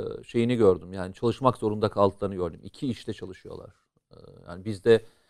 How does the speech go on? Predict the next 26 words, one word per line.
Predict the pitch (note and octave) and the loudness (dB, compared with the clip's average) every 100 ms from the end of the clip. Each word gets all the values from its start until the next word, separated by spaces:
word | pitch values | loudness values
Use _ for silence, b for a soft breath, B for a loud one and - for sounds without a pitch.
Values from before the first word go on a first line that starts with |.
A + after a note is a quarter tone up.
| b _ | b _
evinde | A2+ A2 A#2+ C3 | -2 0 4 6
otursun | A#2 B2+ - B2 | 6 2 -8 -2
diyemiz | A#2 A2+ A2+ | 2 2 0
insanlar | G#2+ A2 C3 D3 | -8 -8 -4 4
ayakta | A2+ G#2+ A2+ | 4 4 2
kalabilmek | A#2 A#2 A#2 | 2 0 -6
için | - C3+ | -10 -12
onu | A2+ | -6
yapıyorlar. | G#2+ F#2+ F2 E2+ F2+ _ _ _ _ _ _ _ _ _ _ | -6 -6 -10 -12 -14 _ _ _ _ _ _ _ _ _ _
E, | - - - | -20 -16 -16
sağlık | - - A#2+ D3 - | -6 6 8 8 2
sistemiyle | - - C3+ C#3 C3 | -6 -2 0 4 4
ilgili | A#2+ A#2 A2 | 4 2 -2
çok | - - | -2 -6
kon-, | G#2 - | -8 -6
orada | G#2+ F#2+ G2+ | -6 0 0
insanlardan | G2 F#2+ G2 F#2+ F#2 F2+ F#2 | 0 -6 -12 -8 -8 -8 -10
bilgi | F#2+ F2+ F#2 | -12 -8 -6
almaya | E2+ D#2+ D2 | -6 -10 -14
çalıştım. | - - - - G2+ - _ _ _ _ | -16 -20 -20 -20 -20 -20 _ _ _ _
Sokakların | _ B2 D#3+ D3+ E3+ F3+ | _ 2 4 4 2 2
halini | F3+ C#3+ A2+ G#2 | 8 8 8 2
görmeye | G2+ G2 F#2 F2 | 4 4 2 -6
çalıştım. | E2 - F#2 C3 D3+ _ | -10 -16 -20 -20 -20 _
Hani | - A#2+ A#2 - _ _ _ _ _ _ _ _ _ _ _ _ | -6 -4 -4 -6 _ _ _ _ _ _ _ _ _ _ _ _
şimdi | - B2 B2 - | -2 4 4 4